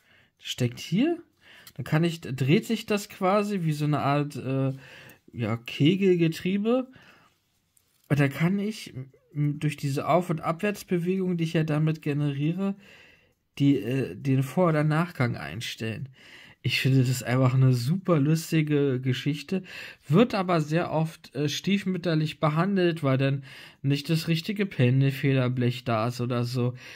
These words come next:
Und Uhrmacher bauen damit wirklich viel Scheiße. Also, ähm, auch, äh, egal. Also es ist,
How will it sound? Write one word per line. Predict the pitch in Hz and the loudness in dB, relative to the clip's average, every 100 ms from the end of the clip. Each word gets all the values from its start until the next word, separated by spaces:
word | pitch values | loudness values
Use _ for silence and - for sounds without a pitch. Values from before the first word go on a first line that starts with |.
| - - | -20 -8
Und | 120 120 | -6 -4
Uhrmacher | 127 131 123 117 127 | 0 2 2 0 0
bauen | 120 117 117 | 0 0 2
damit | 117 117 120 127 | 0 0 -2 -4
wirklich | 131 127 - | -4 -4 -2
viel | 135 | -2
Scheiße. | 131 - 104 104 - | -2 -2 -4 -6 -6
Also, | 101 85 113 120 113 95 | -6 -6 -4 -2 -2 -4
ähm, | 113 113 117 - _ - - _ _ _ | -4 -4 -6 -10 _ -20 -20 _ _ _
auch, | 110 - - - - - - - | -6 -6 -14 -20 -20 -20 -18 -6
äh, | 131 127 135 | -2 2 2
egal. | 131 123 69 | 2 2 0
Also | 95 151 185 | 0 4 4
es | 185 185 185 | 4 4 2
ist, | 185 - | -2 -4